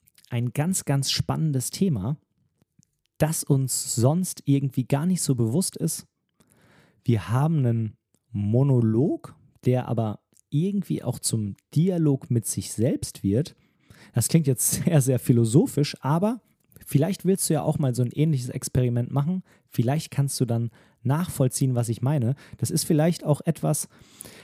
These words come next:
das andere beim Meditieren und so weiter erfahren. Ähm, aber bei mir war das eben so, dass ich das jetzt im Rahmen dieses Experiments einfach mal so bewusst wahrgenommen habe. Und, äh, ja, es war irgendwie auch eine Art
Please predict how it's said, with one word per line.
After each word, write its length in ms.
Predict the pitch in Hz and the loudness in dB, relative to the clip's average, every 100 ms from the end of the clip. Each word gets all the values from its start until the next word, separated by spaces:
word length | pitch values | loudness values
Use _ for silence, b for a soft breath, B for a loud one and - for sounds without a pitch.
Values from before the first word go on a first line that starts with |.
| B | B
das 180 | - 127 | 0 0
andere 360 | - 156 151 131 | 2 2 4 4
beim 280 | 123 120 131 | 2 0 2
Meditieren 640 | 131 113 101 - 165 220 | 0 2 -2 2 4 4
und 120 | 208 | 0
so 120 | 190 | 0
weiter 200 | 175 175 | 0 0
erfahren. 520 | 165 147 160 160 180 170 _ _ _ - | -2 -2 0 0 0 -4 _ _ _ -2
Ähm, 480 | 135 131 131 131 131 | 2 2 2 0 0
aber 280 | 139 131 131 | 0 2 2
bei 180 | 117 127 | 2 2
mir 260 | 131 131 | 4 4
war 100 | 117 | 2
das 180 | 117 113 | 0 0
eben 200 | - 117 | 0 0
so, 120 | 110 | 2
dass 180 | 113 104 | 0 -2
ich 100 | 113 | -4
das 220 | - - | -4 -2
jetzt 160 | 107 - | -4 -2
im 80 | 107 | -2
Rahmen 260 | 101 101 107 | -2 -2 0
dieses 260 | 139 135 | 0 0
Experiments 720 | - - - 131 131 127 127 | -4 -4 0 2 2 2 -2
einfach 300 | - 127 131 | -2 -2 0
mal 220 | 113 113 110 | 0 0 4
so 160 | 135 | 4
bewusst 580 | 139 117 110 135 - - b b b b b b b - | 4 0 2 2 0 -12 b b b b b b b -12
wahrgenommen 680 | 98 135 175 131 113 107 104 | 2 2 4 2 2 0 0
habe. 400 | 98 104 104 147 B B - | -2 0 0 0 B B 0
Und, 380 | 127 117 - | 0 0 -4
äh, 60 | 120 | -4
ja, 380 | 110 123 135 - - | 0 0 0 -4 -12
es 180 | 107 - | -10 -4
war 300 | 110 120 135 - _ _ - | -2 -2 -4 -10 _ _ 0
irgendwie 440 | 147 165 147 147 | 2 2 0 0
auch 300 | 117 120 - - _ _ _ _ _ _ _ _ _ - | 2 0 -2 -18 _ _ _ _ _ _ _ _ _ -2
eine 220 | 139 139 | -2 0
Art 240 | 147 160 | -2 -2